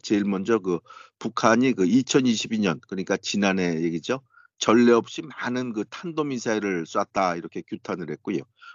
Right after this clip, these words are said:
그러면서 몇 가지 이 문제와 관련해서 입장을 그 재확인한 게 있습니다. 그 한반도 비핵화 입장, 그리고 유엔 결의가 완전히 이행돼야 된다 그런 얘기했고요.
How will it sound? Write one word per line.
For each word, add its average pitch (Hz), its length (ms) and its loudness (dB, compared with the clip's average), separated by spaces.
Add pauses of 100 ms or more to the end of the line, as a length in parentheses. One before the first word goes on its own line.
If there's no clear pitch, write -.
(100)
그러면서 104 460 4
몇 107 260 4
가지 120 300 2
이 131 40 -2
문제와 110 320 0
관련해서 92 720 -4
입장을 104 560 -2
그 87 180 -4
재확인한 110 600 2
게 85 80 -6
있습니다. 80 500 -8 (560)
그 90 120 -8
한반도 123 520 0
비핵화 104 880 -2 (240)
입장, 82 460 -2 (320)
그리고 101 460 0 (260)
유엔 117 400 4
결의가 107 480 -4
완전히 104 420 -6
이행돼야 101 480 -4
된다 78 480 -8
그런 82 240 -16
얘기했고요. 78 540 -14